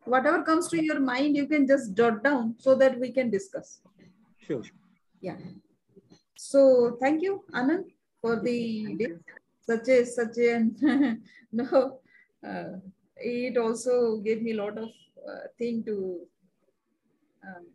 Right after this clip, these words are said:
Speaker 1: or-, orient myself also.
Speaker 2: Yeah, thank you.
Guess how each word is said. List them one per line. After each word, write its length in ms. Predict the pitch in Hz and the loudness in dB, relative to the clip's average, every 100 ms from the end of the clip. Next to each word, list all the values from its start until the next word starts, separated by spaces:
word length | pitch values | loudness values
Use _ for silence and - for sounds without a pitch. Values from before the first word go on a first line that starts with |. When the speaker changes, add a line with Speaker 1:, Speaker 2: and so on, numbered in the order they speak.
| _ _ _ _ _ - - _ | _ _ _ _ _ -20 -20 _
Speaker 1:
or-, 260 | 208 208 202 - | -4 -4 -4 -2
orient 500 | 220 233 262 262 - | 0 2 0 -4 -6
myself 440 | 196 202 220 208 214 | -10 -6 -6 -6 -8
also. 360 | 165 190 - - _ _ _ _ - _ 151 | -10 -12 -16 -20 _ _ _ _ -20 _ -14
Speaker 2:
Yeah, 220 | 131 135 135 | -8 -8 -4
thank 240 | 135 139 147 | -2 0 2
you. 240 | 147 - | 0 -2